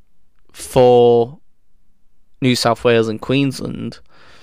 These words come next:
it won't happen like that over here because it's not personal to them. Whereas, you know,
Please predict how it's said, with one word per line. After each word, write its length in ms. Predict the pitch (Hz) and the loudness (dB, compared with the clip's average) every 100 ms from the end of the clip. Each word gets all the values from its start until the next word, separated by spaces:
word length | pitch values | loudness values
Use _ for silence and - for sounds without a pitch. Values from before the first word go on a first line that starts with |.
| - - - - - - - - | -20 -20 -20 -20 -20 -20 -16 -4
it 160 | 123 | -2
won't 320 | 120 135 131 | 2 0 0
happen 340 | - 139 - 117 | -4 -4 -4 -6
like 200 | 107 98 | -6 -4
that 180 | 101 - | -6 -6
over 240 | 113 117 | -6 -6
here 320 | 117 131 117 | -2 0 0
because 580 | 101 113 - 113 - - - - - - - - - - _ - - - - - - | -2 -8 -6 -6 -6 -12 -16 -20 -20 -20 -20 -20 -20 -20 _ -20 -20 -20 -20 -20 -4
it's 320 | 123 - - | -2 -2 -4
not 200 | 123 120 | -6 -6
personal 540 | - 120 143 - 123 104 | 0 2 2 -2 -6 -8
to 140 | - | -10
them. 300 | - 113 - - - - - - - | -10 -10 -14 -20 -20 -20 -20 -20 -18
Whereas, 680 | 127 127 120 113 110 - - - - - - - - - - - - - | 2 4 4 2 -2 -8 -10 -20 -20 -20 -20 -20 -20 -20 -20 -20 -20 -18
you 120 | 131 127 | -10 -8
know, 280 | 104 98 | -8 -10